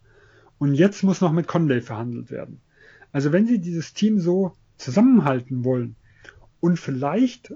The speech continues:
sogar noch, äh, ihre, ihre Mid-Level-Exception, also dann wahrscheinlich die Tex Mid-Level-Exception nutzen, um halt diese Lücke, äh, auf dem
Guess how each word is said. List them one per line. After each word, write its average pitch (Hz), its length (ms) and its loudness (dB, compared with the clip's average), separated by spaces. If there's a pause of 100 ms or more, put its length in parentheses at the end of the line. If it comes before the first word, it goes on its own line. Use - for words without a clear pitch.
sogar 160 340 2
noch, 185 200 2
äh, 156 320 0
ihre, 147 640 2
ihre 135 420 -2
Mid-Level-Exception, 165 1160 0 (180)
also 127 180 -10
dann 135 200 -2
wahrscheinlich 131 280 -4
die 123 80 -10
Tex - 300 -4
Mid-Level-Exception 147 920 -2
nutzen, 170 460 -2 (480)
um 185 220 6
halt 165 360 0
diese 139 240 -4
Lücke, 185 460 2 (500)
äh, 143 300 -2 (720)
auf - 180 -18
dem 147 300 0